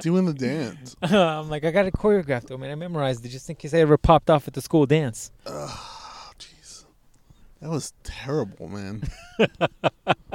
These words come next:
Speaker 2: That's it, man. That's the podcast for this week. This might be our normal new route. Uh,
Speaker 1: I'm gonna start doing, uh, anime openings in Japanese. I'm gonna translate them.
Speaker 2: What the? I mean, it's usually music.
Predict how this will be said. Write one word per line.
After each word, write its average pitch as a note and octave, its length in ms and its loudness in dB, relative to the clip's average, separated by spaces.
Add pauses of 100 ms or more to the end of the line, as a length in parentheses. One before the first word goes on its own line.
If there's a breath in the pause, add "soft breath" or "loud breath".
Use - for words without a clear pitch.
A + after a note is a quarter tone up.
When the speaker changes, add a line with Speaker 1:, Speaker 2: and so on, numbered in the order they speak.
(1200 loud breath)
Speaker 2:
That's - 260 -2
it, C4 200 12
man. D#3 220 6
That's G#3+ 180 6
the A3 140 -4
podcast F#3 560 6
for B2+ 140 2
this A#2+ 200 2
week. B2 160 -2
This F3+ 200 4
might G#3 180 2
be E3+ 140 6
our D#3 160 6
normal D#3+ 480 0
new D#3 240 -4
route. D3+ 200 -2 (160)
Uh, D#3 60 -6
Speaker 1:
I'm D3 300 2
gonna B3+ 100 6
start F3 240 4
doing, D3+ 420 4
uh, B2+ 300 2
anime C#3+ 280 0
openings B2 560 -2
in A#2 260 -10 (100)
Japanese. B2 460 -10
I'm B2 80 -10
gonna A#2+ 100 -12
translate A#2 500 -12
them. A#2+ 240 -16 (680)
Speaker 2:
What D#3+ 220 0
the? A2+ 140 -2 (120)
I C#3+ 100 -10
mean, C#3+ 160 -6
it's D3+ 120 -6
usually F3 260 -6
music. C#3+ 640 -6